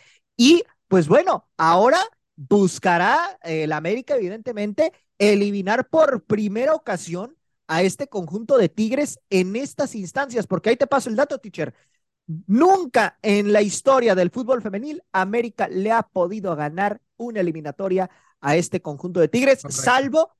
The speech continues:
Speaker 1: esa final de la Apertura dos mil dieciocho que se, se la ganó en penales,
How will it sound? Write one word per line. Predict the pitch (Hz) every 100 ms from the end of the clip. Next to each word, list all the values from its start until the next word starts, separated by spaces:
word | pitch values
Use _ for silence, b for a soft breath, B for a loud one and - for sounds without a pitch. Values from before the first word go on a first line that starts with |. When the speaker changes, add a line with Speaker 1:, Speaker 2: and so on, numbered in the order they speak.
| _
Speaker 1:
esa | - 202 208
final | 180 190 240 202
de | 170
la | 147 143 139 139
Apertura | - - 202
dos | 165
mil | 170
dieciocho | 185 160 202 233
que | 220
se, | 143 -
se | 135 -
la | 135
ganó | 143 190
en | 185
penales, | 185 202 294